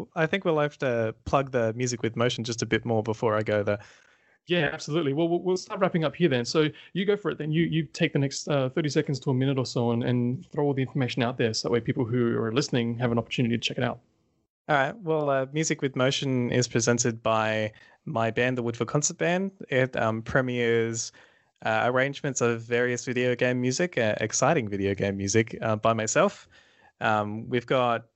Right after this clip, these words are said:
Speaker 1: about a dozen tracks ready to go this year, um, bigger tracks than last year, I might add as well.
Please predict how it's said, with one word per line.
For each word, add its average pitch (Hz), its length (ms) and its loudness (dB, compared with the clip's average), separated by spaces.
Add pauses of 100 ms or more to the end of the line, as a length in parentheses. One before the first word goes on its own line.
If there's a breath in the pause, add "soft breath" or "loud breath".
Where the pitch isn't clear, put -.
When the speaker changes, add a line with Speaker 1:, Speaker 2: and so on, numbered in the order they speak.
(380)
Speaker 1:
about 113 280 0
a 107 40 -8
dozen 147 500 0
tracks 156 380 0
ready 147 200 0
to 143 80 -12
go 147 180 2
this 151 260 -4
year, 180 360 0 (240)
um, 110 480 0 (420)
bigger 143 220 2
tracks - 300 -4
than 123 180 -2
last 135 280 -2
year, 170 140 0
I 139 120 2
might 135 260 -2
add 139 180 2
as 127 160 -4
well. 175 240 2